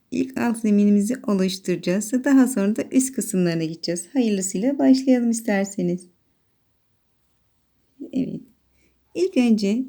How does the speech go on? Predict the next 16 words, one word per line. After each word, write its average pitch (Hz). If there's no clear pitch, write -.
şu -
ara 254
çimenimiz, 226
örümcekli 208
olan 190
çimen 202
kısmımızı, 185
ara 202
suyumuzu 185
yapacağız. 185
Daha 226
sonra 190
da 320
model 214
kısmımıza 175
geçeceğiz. 156